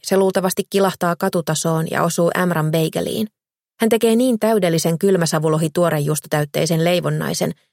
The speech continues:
etten voi uskoa sen maksavan vain kolme euroa. La Maison Simi on eittämättä pieni ja vähän nuhjuinen, mutta se on minulle turvapaikka, jossa maha ja mieli rauhoittuvat, vaikka elämä olisi ihan sekaisin.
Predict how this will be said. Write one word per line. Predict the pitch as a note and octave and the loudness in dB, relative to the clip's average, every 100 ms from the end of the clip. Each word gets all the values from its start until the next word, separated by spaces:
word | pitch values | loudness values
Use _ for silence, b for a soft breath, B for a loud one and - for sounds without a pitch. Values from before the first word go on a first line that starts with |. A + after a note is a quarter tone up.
| _ - | _ -6
etten | - A3 | 0 2
voi | A3 | 2
uskoa | G3+ A#3 - E3 | 2 0 0 -2
sen | - E3 | 0 0
maksavan | E3 - E3+ F3 | 0 0 -2 0
vain | G3+ G3+ | 0 0
kolme | G#3 G#3 F3 D#3 | 0 0 0 0
euroa. | D#3 D#3 - G3+ G#3 _ _ _ _ - | -2 -4 -6 -8 -10 _ _ _ _ 0
La | F#3+ | 2
Maison | F3+ - G3+ | 2 2 0
Simi | - G3+ G#3 G#3+ | 0 2 2 0
on | F#3 - | 0 2
eittämättä | A3 B3 G#3 G#3+ - G#3 | 0 0 0 -2 -2 -4
pieni | - G#3 G3+ G#3 | 0 0 2 0
ja | G3+ | 0
vähän | F3+ F3+ | 0 0
nuhjuinen, | F#3 A3 G#3 F3 F3 F3 - _ - | 0 0 0 0 2 -2 -4 _ -6
mutta | F#3+ - | -4 0
se | G3+ | 0
on | G#3+ | 2
minulle | G#3+ G#3 G3+ - | 4 2 0 0
turvapaikka, | G#3 G3 D#3 D3 - - - F#3+ | -2 0 -2 -4 -8 -10 -12 -10
jossa | - - - | -6 -4 0
maha | F3 G3 F#3+ | 0 2 0
ja | E3 | 0
mieli | E3 F3+ D#3+ D#3 | 0 0 0 0
rauhoittuvat, | E3 D#3+ D3+ D#3+ - - - - | 0 0 -2 -4 -8 -10 -10 -6
vaikka | F3 - | -4 -2
elämä | F3+ E3+ E3 D#3 | -2 0 0 0
olisi | E3 D#3+ | -2 -2
ihan | F3 F3 D#3 | 0 0 0
sekaisin. | - - - G#3+ - A3 | -4 -8 -8 -6 -6 -8